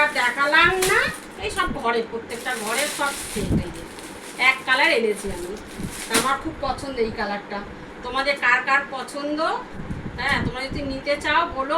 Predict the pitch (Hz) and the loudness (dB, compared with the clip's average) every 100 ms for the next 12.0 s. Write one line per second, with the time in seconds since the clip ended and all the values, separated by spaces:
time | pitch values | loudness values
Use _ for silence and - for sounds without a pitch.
0 | 294 277 269 262 254 277 349 440 - - | 2 0 -4 -2 0 2 2 0 0 0
1 | - 226 220 214 208 208 240 247 - 311 | 0 -2 -2 -2 -4 0 0 0 0 0
2 | 226 208 208 196 196 220 - - - 185 | 2 -2 -2 -4 -6 -8 -10 -10 -10 -8
3 | 180 180 185 - - - - - - - | -8 -8 -10 -12 -12 -12 -12 -12 -12 -12
4 | - - - - 220 240 220 220 254 403 | -10 -12 -10 -6 -6 -4 -2 0 0 -2
5 | - - 214 190 170 165 - - - - | -6 -12 -12 -10 -10 -10 -8 -8 -8 -8
6 | - - - - - 233 233 262 247 277 | -8 -8 -10 -8 2 2 2 -2 -4 0
7 | 277 254 269 294 349 440 - - - - | 0 2 2 4 2 0 -10 -16 -14 -14
8 | - - - - - 226 226 226 269 277 | -14 -14 -14 -14 -6 -2 -2 -2 -6 -6
9 | 269 269 285 277 254 262 285 294 359 440 | -2 -2 -4 -8 -8 0 2 2 0 0
10 | 523 - - 208 220 254 240 247 233 240 | 0 -12 -10 -2 -2 -2 0 2 4 4
11 | 240 233 - - - 214 220 233 262 | 2 -2 -14 -14 -8 -4 -2 -2 -2